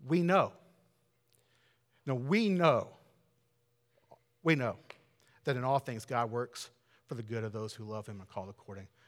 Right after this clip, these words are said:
to his purpose. And can, can you imagine living with that kind of confidence?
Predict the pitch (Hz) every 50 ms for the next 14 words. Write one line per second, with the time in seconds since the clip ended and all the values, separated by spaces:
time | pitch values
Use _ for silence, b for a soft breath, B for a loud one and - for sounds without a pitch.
0 | b b b b b b _ - - 113 107 101 - - - - 120 110 - 95
1 | - - 113 - - - 120 131 120 - - 151 160 180 143 113 120 120 135 151
2 | - 180 151 127 117 117 123 120 143 120 104 95 110 107 117 - - - 123 123
3 | 123 110 107 101 - - - 104 110 - - 110 113 120 113 _ - - -